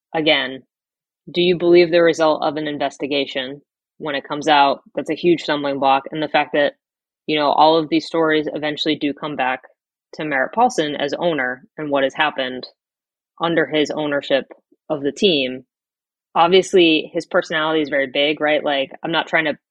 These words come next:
personally disparage him, but, like, he has a very <laughs> strong sense of what he thinks is right or wrong, right? And a very certain, like, strong way of talking. And it does alienate people. And again, there is that defensiveness.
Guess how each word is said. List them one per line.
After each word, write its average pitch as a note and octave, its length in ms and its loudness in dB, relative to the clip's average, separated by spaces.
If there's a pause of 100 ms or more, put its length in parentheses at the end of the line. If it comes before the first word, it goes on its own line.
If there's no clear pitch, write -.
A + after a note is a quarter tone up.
personally D#3+ 360 -4
disparage D3 500 -2
him, C4 320 -8 (200)
but, E3 160 4
like, D3+ 240 2
he F3+ 460 4
has E3 400 2
a D#3+ 80 -2
very D#3 260 2
<laughs> - 120 -8
strong G#3 320 2
sense G#3+ 400 2
of D#3+ 220 -2
what D#3+ 240 0
he F3 220 0
thinks D#3 440 -6 (500)
is D#3 160 -4
right D#3+ 380 4 (480)
or D#3+ 220 -4
wrong, D#3+ 580 -2 (120)
right? D#3+ 280 4
And E3 100 -8
a D#3 80 -6
very D#3+ 220 2
certain, E3 360 -4
like, D3 220 -2
strong E3 380 -2
way E3 160 -2
of D3+ 80 -6
talking. C3+ 600 -6 (480)
And E3+ 120 -2
it D#3 160 0
does E3+ 240 4 (120)
alienate F3 520 2
people. C#3+ 380 -4
And D3+ 100 -4
again, D#3+ 260 0
there D3 140 -2
is D#3 180 -2
that D3 240 0
defensiveness. D3 880 -6